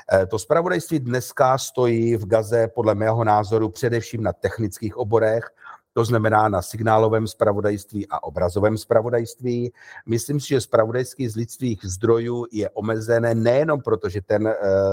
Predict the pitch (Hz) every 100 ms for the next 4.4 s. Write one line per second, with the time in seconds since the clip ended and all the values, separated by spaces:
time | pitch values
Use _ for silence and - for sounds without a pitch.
0 | 98 98 101 101 - - - 113 95 98
1 | 95 110 101 - - 107 104 101 95 113
2 | 123 - 110 101 113 120 104 104 107 98
3 | 98 98 87 101 95 101 101 95 104 104
4 | 101 101 110